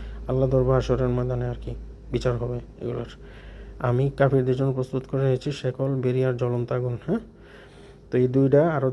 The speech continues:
দুই জায়গায় আয়াতে বলছে, এই ইয়া সাদ-, আল্লাহ, মানুষ যে বলে যে আল্লাহর হুকুম ছাড়া গাছের হুকুম লড়ে না, গাছের পাতা লড়ে না, আমরা কাজ কইরা, কোনো কাজ কইরা, এটি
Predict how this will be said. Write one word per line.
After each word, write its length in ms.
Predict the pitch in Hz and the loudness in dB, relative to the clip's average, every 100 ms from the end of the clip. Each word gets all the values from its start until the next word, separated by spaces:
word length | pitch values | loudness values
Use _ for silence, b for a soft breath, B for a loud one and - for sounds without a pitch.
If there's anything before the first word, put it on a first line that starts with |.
| 131 | 0
দুই 140 | 135 127 | -2 0
জায়গায় 320 | 131 131 127 | 2 2 2
আয়াতে 240 | 123 123 | 0 -4
বলছে, 400 | 120 123 117 120 117 - - 135 | -4 -4 -2 -6 -6 -12 -18 -8
এই 340 | 120 120 120 123 - | -4 -4 -6 -8 -6
ইয়া 320 | 113 117 120 | -2 0 0
সাদ-, 320 | - 123 113 - | 0 0 0 -2
আল্লাহ, 280 | 120 123 120 | 0 2 2
মানুষ 360 | 123 123 120 | 0 0 2
যে 100 | 123 | 2
বলে 380 | 120 123 120 117 | 4 4 4 2
যে 120 | 120 | 0
আল্লাহর 220 | 120 123 | 0 0
হুকুম 180 | 120 127 | 0 0
ছাড়া 180 | 117 117 | 0 0
গাছের 300 | 120 117 117 | 0 0 0
হুকুম 220 | 117 117 | 0 2
লড়ে 260 | 120 120 117 | 0 0 0
না, 240 | 117 117 | 0 0
গাছের 200 | 117 117 | 2 0
পাতা 180 | 120 131 | 0 0
লড়ে 220 | 127 120 | 2 2
না, 160 | 113 120 | 0 -2
আমরা 280 | 117 120 117 | -2 -2 -2
কাজ 180 | 127 - | -4 -2
কইরা, 260 | 143 127 120 - | 0 0 -2 -4
কোনো 160 | 123 | -4
কাজ 220 | 117 120 | -2 -6
কইরা, 220 | - 120 117 B B B B B - | -6 -8 -8 B B B B B -4
এটি 380 | 117 127 139 | 2 4 4